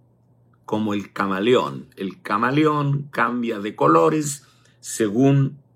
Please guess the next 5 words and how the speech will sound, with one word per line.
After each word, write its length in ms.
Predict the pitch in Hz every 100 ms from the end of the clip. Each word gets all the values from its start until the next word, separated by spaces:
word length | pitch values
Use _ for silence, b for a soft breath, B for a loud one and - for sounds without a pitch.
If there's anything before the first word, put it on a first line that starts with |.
| _ _
la 540 | - 107 107 110 107 _
ocasión. 720 | - 104 104 101 101 98 - - _ _ _ _ _ _ _ _ _ _ _ _ b b b b b b b b b b b b b b 127
Eh, 360 | 127 127 127 156
él, 400 | 196 113 - - _ _
Lot, 680 | 127 131 160 156 123 135 -